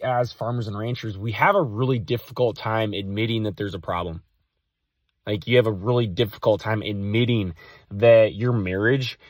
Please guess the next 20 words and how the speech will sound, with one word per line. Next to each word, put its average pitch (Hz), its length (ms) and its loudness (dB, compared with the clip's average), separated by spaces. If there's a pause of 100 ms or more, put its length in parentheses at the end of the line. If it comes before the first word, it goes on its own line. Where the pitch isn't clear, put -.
(160)
isn't 117 300 -2
where 110 160 -4
you 104 140 -4
want 98 280 -2
it 78 100 -16
to - 80 -12
be. 90 280 -8 (1000)
You 123 100 8
have 127 100 8
a 117 60 0
really 131 320 6
hard 123 400 6
time 120 300 2
admitting 110 640 -2
the, 104 300 2 (300)
the 110 100 -8
painful 135 540 0
consequences 113 840 -2
of, 104 400 0 (540)
um, 101 480 2